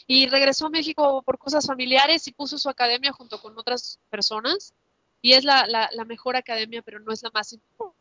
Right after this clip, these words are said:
La de Mario y Renzo es la que hacen los nacionales, es la más grande, es la de, más metida en los eventos de M M A. Y bueno, en fin, el caso es que una cosa me llevó a otra, conocer a cada uno de los, de los más importantes de este,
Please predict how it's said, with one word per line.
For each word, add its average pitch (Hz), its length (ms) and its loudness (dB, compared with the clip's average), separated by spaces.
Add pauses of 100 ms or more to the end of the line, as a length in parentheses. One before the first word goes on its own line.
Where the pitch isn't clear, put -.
(120)
La 208 100 0
de 214 140 0
Mario 262 340 6
y 262 200 -8
Renzo 240 600 -2
es - 400 -8
la 208 100 -10
que 214 140 -6
hacen 208 240 -12
los 208 140 -6
nacionales, 220 1000 2 (280)
es 202 100 -20
la 196 80 -6
más 220 200 -4
grande, 240 580 2
es 202 100 -10
la 202 80 -8
de, 196 260 -12 (180)
más - 140 -20
metida 226 280 -6
en 226 60 -10
los 214 120 -10
eventos 214 360 -6
de 208 100 2
M 220 160 2
M 240 320 4
A. 247 80 -4 (380)
Y 302 80 0
bueno, 269 280 2 (180)
en 254 160 -6
fin, 277 420 -4
el 226 120 -10
caso 302 220 0
es 311 120 -4
que 269 300 2 (800)
una 330 200 -2
cosa 349 220 2
me 320 140 4
llevó 311 220 4
a 311 100 6
otra, 320 220 -2
conocer 254 420 -10 (500)
a 294 400 4 (160)
cada 285 140 2
uno 285 260 -4
de 254 80 -2
los, 220 400 -10 (140)
de 233 80 0
los 240 160 2
más 262 240 2
importantes 240 600 -2
de 226 200 0
este, 214 580 -4